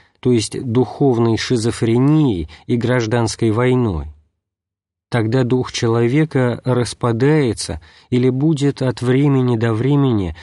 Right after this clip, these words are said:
распадаться на самостоятельные и самовольные области, из которых одна или две не будут подчиняться искрам и лучам религиозной купины.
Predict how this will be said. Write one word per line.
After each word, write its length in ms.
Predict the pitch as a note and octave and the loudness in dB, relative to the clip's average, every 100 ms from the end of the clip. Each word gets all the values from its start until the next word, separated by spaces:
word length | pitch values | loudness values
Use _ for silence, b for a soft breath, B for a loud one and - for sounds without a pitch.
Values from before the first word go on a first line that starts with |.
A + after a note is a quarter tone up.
| B | B
распадаться 1200 | - A#2+ A2+ - A#2 G#2+ A#2+ D3+ D#3 - C3 A#2+ | -2 0 0 -4 -4 0 2 0 -2 -2 -2 -2
на 160 | A#2+ B2 | 0 0
самостоятельные 1400 | - B2 A#2+ - B2 A2 B2 D#3+ D#3 B2 A#2 A#2 A#2 A2+ | 0 0 0 -2 -2 0 2 0 0 0 0 0 0 0
и 140 | C#3 | -2
самовольные 840 | C3 C3 C3 C3 C3 B2 B2 B2 B2+ - | -2 0 0 2 2 2 2 0 -2 0
области, 720 | C#3 A2 F2 F2 - - E2 b b _ | 0 0 -2 -8 -10 -12 -14 b b _
из 180 | B2 A2 | -4 -2
которых 540 | C3 - B2 A#2 G2+ | -4 0 0 0 0
одна 560 | B2 G#2+ A#2 B2+ C#3+ C3+ | -2 0 0 2 0 0
или 220 | A2 G#2+ | 0 0
две 400 | G#2 G#2+ C3+ C#3+ B B - | -2 -2 0 -2 B B -2
не 180 | C3 D3 | 2 2
будут 440 | D3 C#3 G#2+ - | 2 0 0 -2
подчиняться 960 | A2+ G#2 - A#2 A#2 C3+ C3+ - A#2+ F2+ B B | -6 -6 -4 0 2 0 -2 -4 -4 -6 B B
искрам 560 | C3+ C3 - - A2 G2+ | 0 0 0 -2 -2 0
и 120 | B2 | 0
лучам 680 | A#2 A2 - - C3+ C#3+ A#2 | 0 0 -2 -2 0 0 0
религиозной 800 | A#2 A2+ A2 A#2 A#2+ A2 A2+ G#2 | 0 0 0 0 0 0 -2 -2
купины. 600 | A2+ G#2+ B2+ A#2 D#2+ | -6 -2 0 0 -2